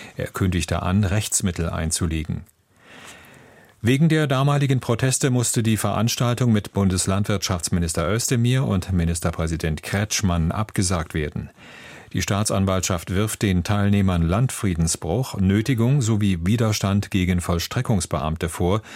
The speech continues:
und erließ etwa vierzig Strafbefehle. Zum jetzigen Urteil kam es, weil der Beschuldigte den Strafbefehl gegen sich nicht akzeptierte.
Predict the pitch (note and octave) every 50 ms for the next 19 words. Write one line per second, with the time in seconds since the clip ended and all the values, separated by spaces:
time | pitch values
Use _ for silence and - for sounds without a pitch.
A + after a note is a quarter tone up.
0 | - - - - A2+ A2 A2+ - D#3 G#2 F#2+ F2+ F#2+ A2+ A#2+ - - G2+ F#2+ -
1 | G#2+ F#2+ F2 F2 E2 - - - A#2+ A#2 A2+ - - F2+ D#2+ D#2+ - - - -
2 | G2 G2 G#2 G2+ - - F2+ - - E2 D2 C#2+ D2 B1+ C2 - - - - -
3 | - - - - _ - - F2 D#2+ F2+ G2+ G#2 - - G2+ G2 F#2 F2+ F2+ F#2+
4 | G2 G2 - G2 F#2 F2+ F2+ - - G#2+ G#2+ A2 A#2+ C3 C3 - - A2+ G#2+ G#2
5 | G2+ G2 F2 F2+ E2+ - - G#2+ G#2 G#2 G#2 G2+ - - G2+ F#2 F2 F2+ F2 E2+
6 | E2+ - - - - F#2+ G#2 G#2+ - - - G#2+ F2 - - F2+ E2+ E2+ E2+ -
7 | F2+ F2 - F2+ E2+ E2 E2 F#2+ F2+ E2+ - - - F2+ F2 E2+ E2 - - -
8 | - D2 - - - F2+ E2+ - - G#2+ G2 F#2+ - - F#2+